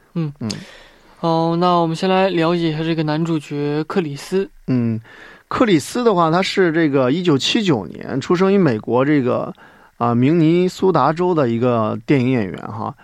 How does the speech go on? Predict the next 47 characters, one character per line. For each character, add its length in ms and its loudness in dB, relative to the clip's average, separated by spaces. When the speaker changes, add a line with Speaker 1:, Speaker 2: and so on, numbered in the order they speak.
Speaker 2:
他 300 0
二， 460 2
两 260 0
千 320 0
年 220 0
的 100 0
时 220 -4
候， 400 -2
啊， 120 -2
出 240 2
演 140 4
了 100 2
一 20 -2
个 80 2
恐 280 -2
怖 120 4
电 200 2
影 100 -2
叫 180 2
《被 160 2
诅 220 -6
咒 160 2
的 80 4
部 160 0
分 160 -2
三》。 300 0
啊， 160 2
从 240 0
此 320 2
他 220 0
也 180 0
算 240 -2
就 80 0
是 140 -2
展 200 -4
开 120 0
了 100 2
自 160 -4
己 80 -4
的 80 0
这 140 -2
个 80 0
表 180 0
演 160 0
生 220 -2
涯 160 -4
吧。 180 -4